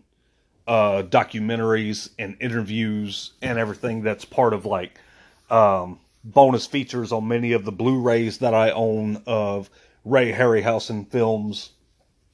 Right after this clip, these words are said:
Uh, I lived on YouTube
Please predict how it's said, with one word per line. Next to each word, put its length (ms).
Uh, 380
I 120
lived 580
on 240
YouTube 560